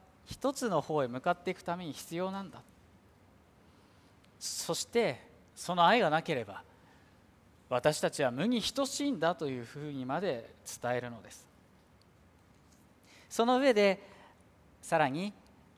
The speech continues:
「愛とはこういうものだ」とパウロたちは記していきます。それが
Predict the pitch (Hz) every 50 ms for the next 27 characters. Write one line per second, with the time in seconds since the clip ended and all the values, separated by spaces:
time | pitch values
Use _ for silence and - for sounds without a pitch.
0 | _ _ _ - - - 131 151 170 - - 160 151 143 - - 165 180 190 202
1 | 208 202 202 202 220 233 233 202 139 - - - - - - - - - - -
2 | - _ _ _ - - - _ - 226 220 208 - - - - - - _ _
3 | - - - - _ _ - - - - 135 135 127 120 113 - 143 151 - -
4 | 165 151 123 110 101 - - - - - - - 147 139 165 160 - - 135 117
5 | - 104 98 92 - - 160 156 180 202 220 220 185